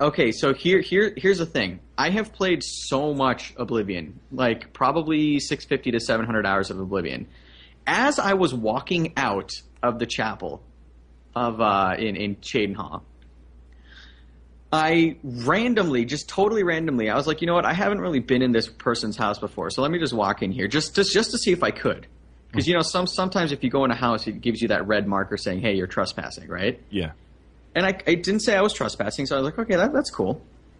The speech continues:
Speaker 1: And I went to this person's house, and she was sitting there eating, and I talked to her. And she kept complaining about these, this, the, you know, getting fines levied on the townspeople for, like, stupid things like littering and something like that, right?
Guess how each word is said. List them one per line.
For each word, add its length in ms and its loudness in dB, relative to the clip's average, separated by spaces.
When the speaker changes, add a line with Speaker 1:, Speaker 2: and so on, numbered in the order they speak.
Speaker 1:
And 80 2
I 60 4
went 240 6
to 80 0
this 120 2
person's 380 0
house, 360 4
and 180 0
she 160 2
was 180 4
sitting 160 0
there 160 2
eating, 240 4
and 80 2
I 60 0
talked 380 -2
to 80 0
her. 260 -2
And 100 2
she 160 0
kept 320 -2
complaining 540 2
about 280 2
these, 280 0
this, 280 2
the, 520 4
you 120 -2
know, 160 4
getting 260 4
fines 560 0
levied 380 2
on 120 4
the 100 0
townspeople 680 -2
for, 160 -2
like, 180 2
stupid 460 0
things 180 0
like 140 0
littering 500 2
and 120 -4
something 300 -4
like 180 -6
that, 260 -6
right? 320 2